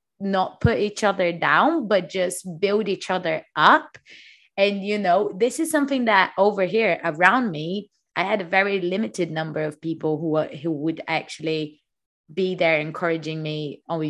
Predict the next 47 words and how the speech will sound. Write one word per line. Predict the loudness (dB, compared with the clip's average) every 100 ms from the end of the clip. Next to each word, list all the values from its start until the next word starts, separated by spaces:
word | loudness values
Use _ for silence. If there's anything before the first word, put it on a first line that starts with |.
| -4 -2
on | 0
my | 0
social | 0 0 0 -2
media, | -6 -4 0 0
who | 0 0
I | 0
can | -2 -6
go | -2 0 0
to | -2 -4
and | -4
talk | -4 -4
about | -4 -6 -6 -10 -20 -10
training | 0 0 0 -4
and | -4 -4
lifting | -4 -6 -8 -8
and | -8
things | -8 -6
like | -4
that. | -4 -6 -10 -20 -2
Whereas | 2 2 0 -2 -6
online | -4 -2 -2 -2 -2 -4
now, | 0 2 2 0
I | -2
think | -4 -10 -6
the | -8
big, | -2 -2 -2 -8 -18 -6
biggest | -4 -4 -4
benefit | -6 -4 -2 -4 -2
of | -4 -6 -4
having | 0 0 -2 -4
such | -4 -4 -6
big | -8 -6
communities | -8 -8 -8 -6 -6 -6
online | -6 0 2 2
is | -2 -2
that | -2
you | -4
can | -8 -8
find | -2 -2 -2
people | -6 -6 -2 -2 -4 -12 -20 _
from | -4 -2 -2 -4 -6
all | -2 0 0 -4 _ _ _
around | -4 0 0 -2
the |
world | -4 2 2 2 0
that | 0
are | -2